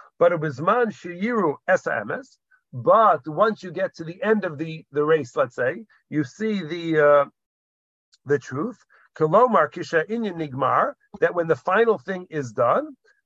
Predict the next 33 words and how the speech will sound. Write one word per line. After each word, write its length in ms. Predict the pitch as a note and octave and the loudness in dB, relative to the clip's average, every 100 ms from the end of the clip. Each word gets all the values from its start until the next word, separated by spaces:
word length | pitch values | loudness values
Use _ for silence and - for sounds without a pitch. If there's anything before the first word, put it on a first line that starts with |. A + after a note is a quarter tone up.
| _ | _
azai 420 | E3+ E3 A#3+ C4+ A#3+ | -2 0 2 2 2
kvar 260 | - G#3 | 0 0
meuchar 400 | F#3+ B3 C4+ A3+ G3 | 0 -6 -4 -2 -2
milasakin. 640 | F3+ D3+ D#3+ C3+ G#2+ - _ _ _ | -4 -2 0 -2 -6 -20 _ _ _
So 180 | _ E3 | _ -4
then 300 | E3+ B3+ A3 | -2 0 -2
it 140 | G3 F#3+ | -6 -2
may 220 | A3+ B3 | -2 -2
very 280 | G3+ G#3+ G3+ | -2 -2 2
well 220 | G3 F#3+ | 2 2
be 440 | D#3+ C4+ A3+ G#3 - | 0 -10 -8 -10 -12
too 200 | - A3 | -10 -2
late 300 | A3 G#3 D#3+ | 0 0 -2
to 80 | F#3 | -6
go 160 | G3+ | -2
ahead 180 | F3 F3+ | 0 -2
and 120 | E3+ | -4
fix 300 | D#3 D3 - | -4 -4 -4
it. 80 | - - _ _ _ _ _ | -14 -20 _ _ _ _ _
So 220 | - F#3+ | -6 -4
there's 200 | F3+ F#3 | -4 -2
all 180 | A3+ C4+ | 0 0
sorts 280 | B3+ A#3 G#3+ | 0 -2 -4
of 160 | E3+ | -18
corners 580 | _ A3 A#3+ A3+ E3+ B2+ | _ 2 2 2 -4 -8
which 220 | D#3+ D3 | -14 -14
would, 200 | D#3+ E3 - | -14 -16 -14
one 280 | D#3 F3+ A3+ | -2 0 0
could 260 | - D#3+ | -4 -12
cut 280 | - - G3 - | -8 -2 -2 -2
along 320 | D#3+ D#3+ D#3+ | -2 0 2
the 80 | D3 | -2
way. 340 | B2 A2+ E3+ | -4 -2 -4